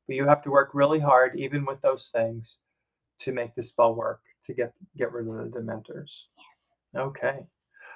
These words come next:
Speaker 1: Well, the last thing we want to do today is ha-, read a short, uh, segment from the book.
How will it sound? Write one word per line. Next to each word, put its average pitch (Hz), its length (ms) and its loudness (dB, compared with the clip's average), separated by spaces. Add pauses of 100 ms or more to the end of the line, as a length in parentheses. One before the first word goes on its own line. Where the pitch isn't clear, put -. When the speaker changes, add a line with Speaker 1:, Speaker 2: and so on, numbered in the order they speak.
(300)
Speaker 1:
Well, 160 400 10 (120)
the 156 140 10
last 170 380 6
thing 202 160 2
we 165 100 6
want 151 240 4
to 139 80 -4
do 139 60 -2
today 120 600 0
is 131 420 -6 (240)
ha-, 151 300 0
read 160 440 4
a 131 80 0
short, 170 500 2 (300)
uh, 139 180 2
segment 135 680 2
from 143 340 0
the 160 80 -2
book. 127 460 4